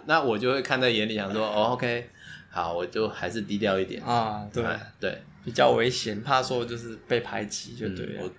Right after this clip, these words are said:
Speaker 1: 到大学后来才找了以前国中的死党，然后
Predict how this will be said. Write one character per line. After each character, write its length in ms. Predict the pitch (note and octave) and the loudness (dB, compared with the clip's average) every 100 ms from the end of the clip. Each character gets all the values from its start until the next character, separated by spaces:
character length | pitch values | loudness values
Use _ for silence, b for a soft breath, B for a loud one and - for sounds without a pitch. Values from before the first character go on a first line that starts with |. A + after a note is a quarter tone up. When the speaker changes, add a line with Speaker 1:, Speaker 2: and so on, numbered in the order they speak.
| - | 4
Speaker 1:
到 220 | C#3 A#2+ | 4 4
大 260 | A#2+ B2 | 4 2
学 260 | G2+ - E2 | 0 -4 -8
后 200 | G#2 G#2+ | -2 -2
来 260 | F2+ - - B B B B | -2 -6 -12 B B B B
才 540 | - F2+ F2 F2 F2 F2+ F2+ F2+ F2+ - | -4 0 0 0 -2 -4 -6 -10 -16 -4
找 160 | G2+ G2 | 2 2
了 100 | F#2+ | 2
以 80 | |
前 200 | F2+ G2 | 0 -4
国 160 | F#2+ G2 | -2 -2
中 160 | G2+ G2+ | 0 0
的 80 | |
死 240 | F#2 - E2 | 0 -4 -6
党， 200 | F2 - - | -8 -8 -12
然 80 | |
后 320 | - F2+ F2 | -8 -4 -4